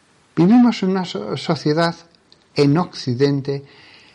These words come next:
en la que el choque entre psiquiatría y religión es inevitable, pero no por culpa de la religión, para nada, para nada. Nada más, han sido unas cuantas consideraciones,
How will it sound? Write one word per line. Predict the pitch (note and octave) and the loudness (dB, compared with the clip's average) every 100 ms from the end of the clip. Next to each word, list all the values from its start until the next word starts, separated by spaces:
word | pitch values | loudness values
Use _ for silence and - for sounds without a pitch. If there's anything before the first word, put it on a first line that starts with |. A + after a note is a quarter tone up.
| _ _ - | _ _ -2
en | D3+ C#3 | 2 2
la | C3+ | 2
que | C#3+ | 0
el | C3 B2+ | 0 -2
choque | - F3+ D#3 | -4 -2 -4
entre | C#3 C3+ | -4 -6
psiquiatría | B2+ - C3+ C3+ C3 E3 | -8 -8 -6 -6 -2 -2
y | D3+ | -2
religión | C#3 B2+ D#3 D3+ | -4 -8 -8 -8
es | C3+ | -6
inevitable, | C3+ A2+ G#2+ - D#3+ A#2+ A2+ - - - - - - _ _ - | -8 -6 -8 -6 -6 -6 -10 -18 -20 -20 -20 -20 -20 _ _ -2
pero | B2+ A#2+ | 0 2
no | A#2+ C3+ A3 | 0 0 -2
por | A3+ G3 | -4 -6
culpa | - C4 A#3+ D3 | -4 -4 -2 -4
de | A#2+ | -4
la | A2 | -8
religión, | G#2 G#2 G2 - A3 C4 - _ _ _ | -10 -12 -10 -10 -10 -10 -18 _ _ _
para | A#2 A2 | -4 -4
nada, | A2+ F#3+ D#3+ - - _ _ _ _ _ _ | -6 -6 -8 -14 -20 _ _ _ _ _ _
para | - A2+ B2 | -10 -8 -8
nada. | C#3 C#3 - - _ _ _ _ _ _ - - - - - - - | -10 -12 -16 -20 _ _ _ _ _ _ -12 -10 -14 -18 -18 -20 -2
Nada | A3 G3 A#2 | 2 4 2
más, | G2 - - - - - | -4 -12 -14 -18 -8 0
han | D#3+ | 2
sido | - D#3+ | 2 2
unas | C#3+ C3 - | 0 -4 -4
cuantas | D3+ D3 C#3 B2+ C3 - - - _ _ _ _ _ _ _ _ - - | -6 -4 -4 -4 -4 -8 -16 -20 _ _ _ _ _ _ _ _ -20 -6
consideraciones, | - F3 D#3+ D3 C3 B2+ - D#3+ F3+ G3+ G#3+ - | 0 2 2 0 -2 -4 -4 -2 -2 -4 -10 -16